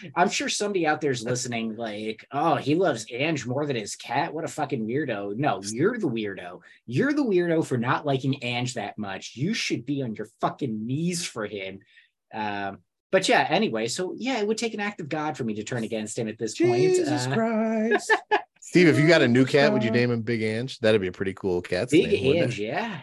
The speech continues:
Speaker 1: yeah,
Speaker 3: <laughs>
Speaker 1: I would, I would. Um,
Speaker 3: I like it. I like
Speaker 1: I,
Speaker 3: it a
Speaker 1: I
Speaker 3: lot.
Speaker 1: am, I'm fanboying really hard. Like, A-, Ange Postecoglou is to me what Taylor Swift is to teenage girls. Um, it's, it's an obsession.
Speaker 2: So
Speaker 1: Um,
Speaker 2: y-,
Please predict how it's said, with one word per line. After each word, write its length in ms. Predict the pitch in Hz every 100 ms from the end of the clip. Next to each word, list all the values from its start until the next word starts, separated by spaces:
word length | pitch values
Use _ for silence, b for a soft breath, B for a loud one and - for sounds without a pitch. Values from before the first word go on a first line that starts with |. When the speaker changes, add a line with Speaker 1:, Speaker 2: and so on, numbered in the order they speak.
| -
Speaker 1:
yeah, 300 | 117 170 180
Speaker 3:
<laughs> 20 |
Speaker 1:
I 140 | 139
would, 500 | 120 139 214 - 92 - -
I 100 | 127
would. 380 | 127 180 170 117
Um, 60 | -
Speaker 3:
I 460 | 117 113 113 113 110
like 180 | 110 113
it. 160 | -
I 60 | -
like 140 | 151 135
Speaker 1:
I, 100 | 139
Speaker 3:
it 80 |
a 60 | 139
Speaker 1:
I 60 | 143
Speaker 3:
lot. 100 | 160
Speaker 1:
am, 120 | 147 131
I'm 180 | 143 143
fanboying 600 | 127 156 156 170 170 151
really 260 | 131 156 143
hard. 380 | 113 139 131 101
Like, 200 | 110 107 -
A-, 220 | 151 - B B
Ange 340 | 147 185 240 -
Postecoglou 960 | - 185 190 190 135 143 156 160 160
is 160 | 151 135
to 140 | - 139
me 500 | 120 127 156 170 B B _ -
what 260 | 131 143
Taylor 380 | - 143 156 180
Swift 400 | - 143 156 -
is 220 | 135 127
to 140 | - 127
teenage 500 | - 156 147 127 127
girls. 560 | 127 120 101 92 - - b b _
Um, 540 | 120 110 104 101 90 - _ _ _ _
it's, 240 | 165 127
it's 220 | 170 151 175
an 80 |
obsession. 760 | 156 127 - 131 123 101 92 95 _ _ _
Speaker 2:
So 220 | - 170
Speaker 1:
Um, 280 | 165 135 104
Speaker 2:
y-, 120 | 104